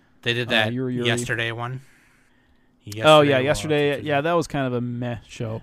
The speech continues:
Speaker 2: but
Speaker 1: It was a mid. It was a mid.
Speaker 2: mid. The ultimate, the ultimate insult.
Speaker 1: The ultimate <laughs> insult.
Speaker 2: They're relatively
Speaker 1: Uh,
Speaker 2: new. Like, this, I think they started getting big this decade. I don't know if they officially started in the decade, but yeah.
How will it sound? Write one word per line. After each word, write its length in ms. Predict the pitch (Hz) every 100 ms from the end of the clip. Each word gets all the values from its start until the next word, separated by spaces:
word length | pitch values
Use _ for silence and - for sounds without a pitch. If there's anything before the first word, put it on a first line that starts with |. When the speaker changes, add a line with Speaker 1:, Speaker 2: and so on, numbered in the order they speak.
| -
Speaker 2:
but 120 | 117
Speaker 1:
It 60 | 120
was 100 | 104
a 60 |
mid. 320 | 107 107 107 107
It 140 | -
was 100 | 113
a 40 |
mid. 340 | 107 107 107 110 _ -
Speaker 2:
mid. 380 | 120 117 117 - - -
The 100 | 131
ultimate, 420 | 127 127 127 113 - _
the 80 | -
ultimate 260 | 131 127 117
insult. 480 | 117 - 113 110 - _ -
Speaker 1:
The 100 | 170
ultimate 320 | 160 135 143 -
<laughs> 40 |
insult. 500 | 156 151 - 165 185 _ _ _ _ _
Speaker 2:
They're 140 | 185 196
relatively 560 | 226 240 240 185 160
Speaker 1:
Uh, 40 | 127
Speaker 2:
new. 220 | 127 120
Like, 180 | 123 120
this, 280 | 160 - -
I 80 | 139
think 180 | 190 214
they 320 | 190 143 123 - _ _ _
started 320 | - 143 135
getting 180 | 123 120
big 300 | 120 117 120
this 160 | 117 -
decade. 420 | 113 107 123 120
I 60 | 120
don't 80 | 120
know 100 | 113
if 80 |
they 300 | 117 110 110 -
officially 340 | 131 120 120 127
started 280 | 123 120 120
in 60 |
the 60 | 120
decade, 420 | 123 - 123 117
but 180 | 107 - _ _ _ _ _ _ _ _ _ _ _ _ _ -
yeah. 200 | 113